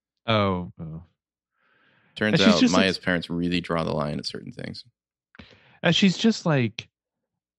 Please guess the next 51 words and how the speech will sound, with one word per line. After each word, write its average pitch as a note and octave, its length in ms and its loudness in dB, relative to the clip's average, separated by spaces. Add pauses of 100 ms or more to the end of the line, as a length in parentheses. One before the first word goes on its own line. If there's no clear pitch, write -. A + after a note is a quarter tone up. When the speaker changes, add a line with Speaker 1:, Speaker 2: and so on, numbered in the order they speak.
Speaker 1:
sitting G3 520 2
on E3 160 6
her D3 160 6
daughter's A2+ 640 0
bed, F#2+ 400 -2
like, F#2 160 -4 (100)
wistfully G2+ 680 -2
reminiscing F#2+ 540 -2
over E2+ 260 -6
pictures F#2+ 320 -4
of F2 120 -6
her F#2+ 100 -4
as E2+ 80 -6
a F2 40 -10
little F2 300 -10
girl. D#2 440 -10 (920)
Speaker 2:
Would D#3 200 2
it D#3+ 80 2
have D#3+ 100 0
made F#3 200 0
any D#3 220 2
difference A#2 420 0
if G2+ 140 -4
this F#2+ 180 0
was, F2+ 240 -2
I F2+ 140 0
don't F2+ 160 0
know, E2 180 0
like, D#2+ 460 -6 (680)
M G2+ 200 2
D G2+ 100 4
M F#2 140 2
A F#2 160 2
or F#2+ 120 2
something, F#2 400 -2
or F2 100 2
is E2 100 -2
it D#2+ 100 -4
still, E2+ 380 0
like, D#2 280 -4
I D#2+ 120 -4
don't D#2 100 -2
know. D#2 220 -4 (640)
Weed C#3+ 180 4
just C#3 140 0
seems, B2 180 2
like, G2+ 140 2
so, F#2 360 2
like, E2 300 0
low E2 220 -2
stakes. - 480 -4